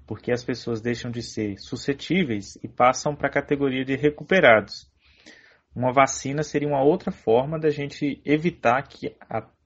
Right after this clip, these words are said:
a população de infectados cresça. Então, até que se tenha uma vacina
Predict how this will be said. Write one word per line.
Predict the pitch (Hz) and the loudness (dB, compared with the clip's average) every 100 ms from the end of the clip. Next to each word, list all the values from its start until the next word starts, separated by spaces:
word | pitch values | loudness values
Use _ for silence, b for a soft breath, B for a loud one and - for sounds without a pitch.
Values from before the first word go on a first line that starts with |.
| _ - | _ -8
a | 104 104 | -8 -2
população | 139 135 127 120 123 117 | -4 0 0 2 0 -6
de | |
infectados | 117 123 120 - 120 135 - | -6 -8 -8 0 0 0 -10
cresça. | - 120 113 - - _ B B B B B B B B B | -4 0 0 -2 -20 _ B B B B B B B B B
Então, | - 131 | -2 2
até | 135 175 202 | 2 2 0
que | 202 | -4
se | - | -8
tenha | - 127 123 123 - | -6 -4 -2 -2 -4
uma | 123 127 | -4 -2
vacina | 123 120 - - 147 190 196 202 | 0 -2 -2 -6 -2 0 0 -2